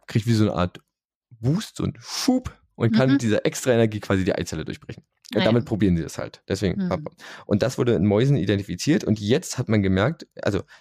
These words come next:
Speaker 1: dass das beim männlichen, also bei menschlichen Spermiazellen ähnlich ist und man hat den Kanal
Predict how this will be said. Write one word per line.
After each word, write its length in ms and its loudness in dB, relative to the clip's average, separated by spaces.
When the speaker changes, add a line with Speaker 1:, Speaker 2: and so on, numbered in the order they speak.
Speaker 1:
dass 380 -4
das 180 -6
beim 180 0
männlichen, 1000 2
also 160 -4
bei 120 -2
menschlichen 520 0
Spermiazellen 800 0
ähnlich 320 2
ist 140 -4
und 100 0
man 120 4
hat 100 -2
den 100 -2
Kanal 640 0